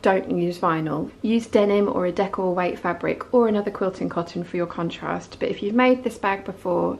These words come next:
or you've worked with vinyl before, then a vinyl can look really nice. Interfacing, foam interfacing. This is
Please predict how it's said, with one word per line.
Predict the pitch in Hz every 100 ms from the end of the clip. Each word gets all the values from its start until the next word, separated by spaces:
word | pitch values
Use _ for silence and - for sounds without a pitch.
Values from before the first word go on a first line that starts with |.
| 185
or | 185
you've | 185 185
worked | 220 180 -
with | 170
vinyl | 170 170 -
before, | 175 - 139 - - 196
then | 190
a |
vinyl | 180 180 180 170
can | -
look | 160 -
really | 175 165
nice. | 175 - 170 - - - -
Interfacing, | 220 208 - 233 233 311 381 427 -
foam | - 294 285
interfacing. | 208 196 - 202 196 226 294 - - - - - -
This | 262 254 -
is | 240